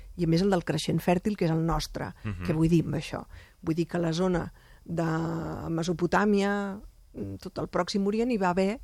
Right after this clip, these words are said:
Speaker 1: es va començar a cultivar el blat.
Speaker 2: Mhm.
Speaker 1: Llavors, ell va dir que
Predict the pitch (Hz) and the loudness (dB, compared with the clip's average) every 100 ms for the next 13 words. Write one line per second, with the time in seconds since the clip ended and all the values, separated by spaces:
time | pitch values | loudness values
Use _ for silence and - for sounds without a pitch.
0 | - 165 170 208 185 180 - 190 190 190 | -6 -2 2 4 2 2 0 2 2 2
1 | 202 202 208 - - - 170 156 156 151 | 2 2 0 -4 -14 -8 -4 0 2 0
2 | 151 - - - - 123 95 139 - - | -2 -10 -14 -16 -14 -10 -8 -10 -14 -20
3 | - - - _ _ - 233 262 269 - | -20 -20 -20 _ _ -2 2 2 2 -4
4 | - - - - - 247 285 185 160 175 | -6 -18 -20 -20 -4 0 2 2 0 0
5 | 240 247 - - - - - _ 233 247 | 0 -2 -8 -20 -20 -20 -20 _ 0 0